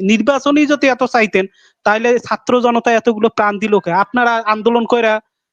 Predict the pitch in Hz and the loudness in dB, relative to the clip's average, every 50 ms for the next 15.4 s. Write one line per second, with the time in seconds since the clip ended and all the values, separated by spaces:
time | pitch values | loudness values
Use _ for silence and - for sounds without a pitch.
0 | _ - 202 202 208 220 220 233 214 185 220 180 - - - 202 196 202 196 247 | _ -8 -8 -6 -6 -4 -6 -6 -6 -6 -8 -10 -8 -4 -2 -2 0 0 0 -2
1 | 214 190 190 185 196 202 220 240 233 - 247 233 226 214 170 208 214 214 226 226 | -2 0 -2 -2 0 0 0 0 0 0 2 2 0 0 -2 -2 0 0 0 -2
2 | 196 202 208 202 208 214 220 220 _ - 214 196 214 202 - - 220 220 - 226 | 0 0 0 2 2 2 0 -2 _ -4 -2 0 0 -2 0 0 -4 -2 0 -2
3 | 214 185 202 202 226 226 247 247 - 240 220 - 226 208 202 202 202 202 196 196 | 0 0 0 0 0 0 0 -2 -2 -2 -2 -2 0 0 0 0 0 0 0 2
4 | 208 208 185 185 180 - 185 175 156 160 - 160 143 - _ - - - _ - | 2 2 2 0 0 0 -2 -2 -4 -6 -8 -8 -10 -10 _ -20 -20 -12 _ -4
5 | 220 - 233 233 - 220 - 226 226 220 - - 214 214 208 196 208 202 - 214 | -2 0 0 0 0 -2 -2 -2 -4 -2 -2 -2 0 0 0 0 0 -2 -2 -2
6 | 202 190 175 170 - - 208 202 - - 220 196 196 175 214 208 - 190 165 165 | -2 -2 -2 -4 -2 -2 -4 -2 -2 -4 -4 -4 -2 0 -2 -2 0 -2 -4 -4
7 | 156 139 127 _ _ _ _ _ _ _ _ - 190 202 220 240 254 262 269 262 | -6 -10 -14 _ _ _ _ _ _ _ _ 0 0 2 2 2 2 0 0 -2
8 | 247 - - 214 220 233 233 - - - 254 240 - - 247 226 202 196 175 143 | -6 -6 -2 0 0 0 0 -4 -4 -4 -4 -4 -2 -2 -2 -2 -2 -2 -4 -8
9 | 117 _ _ _ _ _ _ _ - 175 196 196 - - - 220 240 247 240 220 | -12 _ _ _ _ _ _ _ -6 -4 -4 -4 -4 -2 0 2 2 0 0 -2
10 | 214 262 254 226 226 240 247 247 247 220 202 208 196 196 - _ _ _ - 208 | -2 -2 0 0 0 0 0 -2 -2 -4 -6 -6 -6 -8 -12 _ _ _ -12 -6
11 | 175 214 226 220 180 233 226 214 196 185 165 180 165 156 151 - - 220 233 240 | -4 -2 -2 -2 0 0 0 2 2 0 0 -2 -4 -4 -6 -6 -4 -2 -2 0
12 | 214 233 233 208 240 233 233 233 233 226 196 208 214 214 214 214 220 220 220 _ | 0 0 2 2 2 0 2 0 0 0 0 0 -2 0 0 0 0 -2 -2 _
13 | _ _ _ _ _ _ - 196 196 196 202 214 214 214 196 160 208 214 208 190 | _ _ _ _ _ _ -4 -2 -2 -2 0 0 0 0 0 0 0 0 0 0
14 | 165 156 147 190 208 208 233 233 233 214 - - 214 196 - - 220 208 - 220 | -4 -6 -4 -2 -2 0 0 0 0 0 0 -2 -4 -4 -4 -6 -6 -4 -2 -2
15 | 220 208 175 170 190 196 190 | -2 -2 0 0 0 0 0